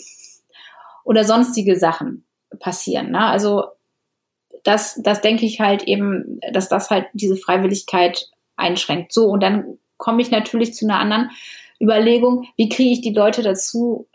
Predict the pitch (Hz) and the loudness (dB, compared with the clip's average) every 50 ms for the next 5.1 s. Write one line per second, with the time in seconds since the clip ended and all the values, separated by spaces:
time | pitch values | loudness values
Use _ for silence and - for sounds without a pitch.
0 | _ - - 202 208 208 208 208 202 202 202 208 208 - _ _ _ _ _ _ | _ -6 -4 -2 0 0 0 0 -2 -2 -2 -4 -6 -10 _ _ _ _ _ _
1 | _ _ _ _ _ _ _ _ _ _ _ _ _ _ _ _ _ _ _ _ | _ _ _ _ _ _ _ _ _ _ _ _ _ _ _ _ _ _ _ _
2 | _ _ _ _ _ _ 247 196 208 208 202 214 - - 208 220 - - - - | _ _ _ _ _ _ -6 -2 -2 2 2 2 2 2 0 0 -2 -6 -14 -20
3 | _ _ _ _ _ _ _ _ _ _ _ _ _ _ _ _ _ - - 220 | _ _ _ _ _ _ _ _ _ _ _ _ _ _ _ _ _ -2 0 0
4 | 220 220 - - 226 220 220 - 214 202 - 220 214 220 240 254 254 - - 330 | 0 0 0 0 0 0 0 -2 -4 -6 -4 0 2 2 2 2 0 0 0 0
5 | 359 403 | 0 0